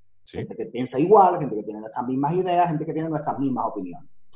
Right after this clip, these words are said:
Speaker 2: Si tú echas un vistazo a tu muro de Facebook, tu muro de Facebook está construido en base a tus elecciones, de a quién sigues, a quién no, de qué medios decides seguir, de quién no.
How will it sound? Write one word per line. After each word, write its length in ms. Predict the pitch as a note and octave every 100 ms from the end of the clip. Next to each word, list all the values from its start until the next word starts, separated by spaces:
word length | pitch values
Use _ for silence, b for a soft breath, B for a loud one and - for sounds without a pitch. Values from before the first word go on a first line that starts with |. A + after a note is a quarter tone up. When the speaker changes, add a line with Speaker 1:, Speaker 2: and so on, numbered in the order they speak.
| B B
Speaker 2:
Si 140 | G3
tú 80 | G3+
echas 180 | A3 C#4+
un 100 | B3+
vistazo 320 | - B3 -
a 100 | G3
tu 80 | D3+
muro 220 | C#3+ F#3+
de 100 | G3
Facebook, 560 | F#3+ A3+ F3+ E3+ - - _ _ _ _ - _
tu 100 | D#3
muro 180 | D3 B2+
de 80 | C#3
Facebook 380 | E3+ D3+ G3+ G#3+
está 260 | - D#3
construido 760 | F3+ E3+ E3 - F3 F3 G#3 A#3
en 100 | D3
base 420 | C#3+ - G#3 - _ _
a 120 | E3
tus 180 | D#3+ D#3+
elecciones, 800 | C3 - - G3 C4+ - - _ _ _ _ -
de 100 | A3+
a 80 |
quién 160 | - -
sigues, 480 | - A#3 G3 F#3+ B2
a 100 | -
quién 200 | A2 C3+
no, 240 | G3 G3 B2+
de 100 | -
qué 120 | A2
medios 380 | A2+ G#2+ G#2 G#2
decides 340 | - G2+ -
seguir, 320 | C3+ G3 G#3+
de 140 | B2+ F#2+
quién 200 | A#2+ C#3+
no. 320 | G3 -